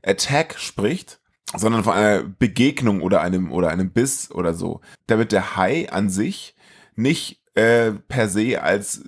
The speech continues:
negativ oder als Bedrohung in Anführungszeichen geframed wird. Also es geht einfach darum,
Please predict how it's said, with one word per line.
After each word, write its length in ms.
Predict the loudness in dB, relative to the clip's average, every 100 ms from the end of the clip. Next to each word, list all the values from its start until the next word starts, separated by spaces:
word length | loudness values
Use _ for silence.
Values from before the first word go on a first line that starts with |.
| -6
negativ 680 | 0 2 2 0 -2 -2 -2
oder 280 | 0 2
als 160 | 2 0
Bedrohung 680 | -4 -2 0 0 0 0 -4
in 220 | -8 -2 0
Anführungszeichen 640 | 0 -2 -2 -2 -2 -6
geframed 680 | -8 -8 -4 0 0 0 -6
wird. 240 | -8 -6
Also 220 | -2 -2 -2
es 140 | -4
geht 140 | 0
einfach 140 | 0 2
darum, 320 | 2 0 -2